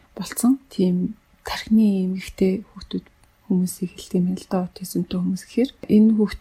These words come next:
маань ч гэсэн ерөнхийдөө ингээл хүнтэй харилцахад асар бэрхшээлтэй, а, хүн рүү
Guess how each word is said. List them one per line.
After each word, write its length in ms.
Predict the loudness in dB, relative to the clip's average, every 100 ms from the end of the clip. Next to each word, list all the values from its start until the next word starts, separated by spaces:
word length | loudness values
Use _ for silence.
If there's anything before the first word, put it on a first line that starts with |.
| 0
маань 160 | 0
ч 40 | -2
гэсэн 240 | -4 0
ерөнхийдөө 480 | 0 0 -6 -2 -2 -2 -12 _ _ _ _ _ _ _ _ _ _ -2
ингээл 160 | -2 2
хүнтэй 320 | 0 4 4
харилцахад 560 | 4 -2 -8 -4 -4 _ -12 -10
асар 280 | -4 -2 -2
бэрхшээлтэй, 720 | -4 -8 -2 -2 -2 0 0 -2 -6 _ _ _ _ -6
а, 400 | -2 -2 -2 -4
хүн 320 | -10 0 2 4
рүү 160 | 2